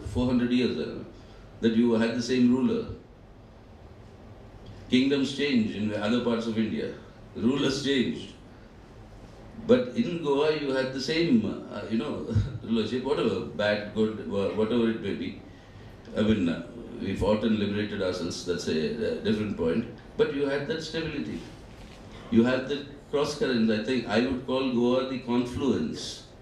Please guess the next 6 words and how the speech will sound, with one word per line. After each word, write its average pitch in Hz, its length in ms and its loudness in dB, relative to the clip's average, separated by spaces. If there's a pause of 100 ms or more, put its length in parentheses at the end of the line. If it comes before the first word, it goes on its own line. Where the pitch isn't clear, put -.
(460)
the 98 120 -4
confluence 139 920 2
of 107 180 0
various 147 920 0
civilizational 117 800 2
heritages. - 800 -6